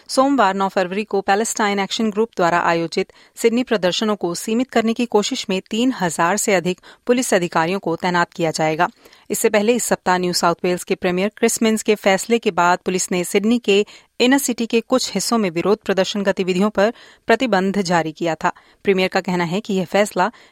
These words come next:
पैदल यात्रियों और वाहन चालकों के लिए होने वाली असुविधा को कम करने के उद्देश्य से लिया गया है। Liberal Party के फ्रंट बेंचर Angus Taylor का कहना है कि Susan Lee के नेतृत्व को चुनौती देने की उनकी कोई तत्काल योजना नहीं है, लेकिन वे पार्टी के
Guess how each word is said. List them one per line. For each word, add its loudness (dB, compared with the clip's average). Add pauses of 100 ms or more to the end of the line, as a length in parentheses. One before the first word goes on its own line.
(100)
पैदल 2
यात्रियों 0
और -2
वाहन 0
चालकों 0
के -2
लिए -2
होने 0
वाली 2
असुविधा 0
को -4 (280)
कम 2
करने 0
के -4
उद्देश्य -4
से -4
लिया -2
गया -2
है। -4 (880)
Liberal 2
Party 0
के -6
फ्रंट 0
बेंचर 0
Angus -2
Taylor 0
का -2
कहना -4
है -2
कि -4
Susan 0
Lee 2
के -2
नेतृत्व 0
को 0
चुनौती 0
देने 2
की -4
उनकी -4
कोई 2
तत्काल 0
योजना -4
नहीं 0
है, 0
लेकिन -2
वे -2
पार्टी 0
के 0